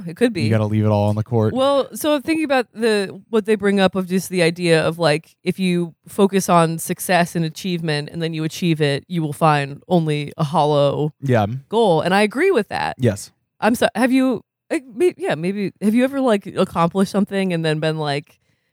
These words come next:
Speaker 1: excited about it, or are you immediately discontent and ready to do the next thing?
Speaker 2: Uh, more of the latter. It's, it's more like each accomplishment, uh, is only, uh, only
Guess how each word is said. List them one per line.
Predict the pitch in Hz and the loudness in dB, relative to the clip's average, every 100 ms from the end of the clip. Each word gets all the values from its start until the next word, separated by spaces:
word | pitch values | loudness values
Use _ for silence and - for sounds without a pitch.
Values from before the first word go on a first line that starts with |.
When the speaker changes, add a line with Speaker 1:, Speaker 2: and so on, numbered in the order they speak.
| _ | _
Speaker 1:
excited | 165 - 160 156 | -10 0 2 2
about | 180 190 190 | 2 2 4
it, | 196 | 4
or | 160 | 4
are | |
you | 165 165 | 2 0
immediately | 156 160 156 151 | 0 0 0 0
discontent | 151 156 - 156 165 147 135 | -2 -4 -2 -4 -2 -2 0
and | 143 | 0
ready | 139 143 | 0 0
to | 139 | -4
do | 139 | -4
the | 135 | -2
next | 131 123 - | -4 -6 -8
thing? | - 73 - | -10 -10 -4
Speaker 2:
Uh, | 135 131 127 127 151 | 0 2 2 0 0
more | 180 | 0
of | 165 | 0
the | 127 | 2
latter. | 107 98 82 110 | 0 0 -4 -6
It's, | - 113 - | -8 -8 -4
it's | - 113 | -4 -2
more | 131 127 123 | 0 2 4
like | 123 110 | 2 0
each | 113 | -4
accomplishment, | 110 110 101 101 113 101 90 _ _ _ _ | -2 -2 0 0 0 -2 -4 _ _ _ _
uh, | 107 98 95 85 | -2 0 0 -2
is | 104 98 | -4 0
only, | 107 104 101 98 113 - _ _ _ _ | 0 0 -2 -2 -6 -10 _ _ _ _
uh, | 120 113 - | 2 2 2
only | - 156 156 143 139 127 | 0 2 4 4 4 2